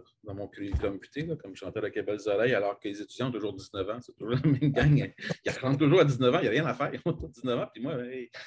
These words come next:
trente ans, mais là, j'ai rendu à cinquante-trois ans. Euh, tout ça, mais on collabore, ouais, il y a des collaborations, des choses qui se font. Euh, ben, André,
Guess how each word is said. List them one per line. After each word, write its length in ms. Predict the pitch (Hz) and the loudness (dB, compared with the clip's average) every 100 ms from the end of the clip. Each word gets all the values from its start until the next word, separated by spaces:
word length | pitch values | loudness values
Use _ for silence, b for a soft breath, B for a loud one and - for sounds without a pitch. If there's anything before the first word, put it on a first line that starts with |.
| B - | B -6
trente 260 | 113 107 | -4 -2
ans, 140 | 139 156 | -2 0
mais 80 | |
là, 80 | 120 | -2
j'ai 140 | 123 107 | -2 -4
rendu 280 | 101 98 | -6 -4
à 60 | 120 | -4
cinquante-trois 760 | - 113 113 113 113 104 98 | -4 -6 -8 -8 -4 -4 -4
ans. 80 | 110 - B B B - | -10 -20 B B B -10
Euh, 640 | 90 90 85 98 98 95 95 _ | -6 -4 -4 -6 -8 -8 -12 _
tout 160 | - - | -20 -18
ça, 280 | - 139 | -2 0
mais 160 | 160 110 | 2 0
on 100 | 104 | -2
collabore, 320 | - 113 123 | -2 0 2
ouais, 160 | 151 196 | 2 0
il 60 | |
y 40 | 127 | -2
a 40 | |
des 140 | 101 98 | -6 -8
collaborations, 580 | 107 104 107 104 123 | -8 -6 -6 -6 -4
des 80 | 120 | -6
choses 280 | 104 113 110 | -4 -8 -8
qui 120 | - | -14
se 100 | - | -20
font. 460 | - 113 113 110 92 | -10 -6 -4 -2 -4
Euh, 60 | 95 | -2
ben, 160 | 101 | -4
André, 280 | 117 120 120 | 0 0 0